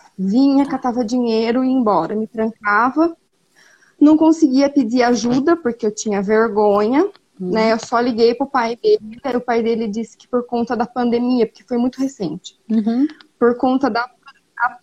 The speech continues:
Speaker 1: pandemia, ele não podia ir em casa, porque ele já, ele tinha me batido pela primeira vez pra pegar dinheiro. Aí, quando ele chegou da última vez, assim, ele chegou em casa transtornado,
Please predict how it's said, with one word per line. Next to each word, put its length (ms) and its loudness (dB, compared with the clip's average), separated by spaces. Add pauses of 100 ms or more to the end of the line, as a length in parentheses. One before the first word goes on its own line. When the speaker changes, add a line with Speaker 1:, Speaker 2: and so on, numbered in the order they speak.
Speaker 1:
pandemia, 960 2 (320)
ele 160 4
não 140 2
podia 400 2
ir 60 2
em 100 0
casa, 480 -2
porque 160 -6
ele 100 0
já, 220 0
ele 100 0
tinha 320 0
me 400 4
batido 460 -2
pela 240 -2
primeira 600 0
vez 480 2
pra 100 -4
pegar 300 0
dinheiro. 500 0 (1400)
Aí, 320 4
quando 240 4
ele 140 2
chegou 600 2
da 140 2
última 440 0
vez, 500 0
assim, 300 -6
ele 80 -6
chegou 400 -4
em 100 -2
casa 380 -4
transtornado, 1200 0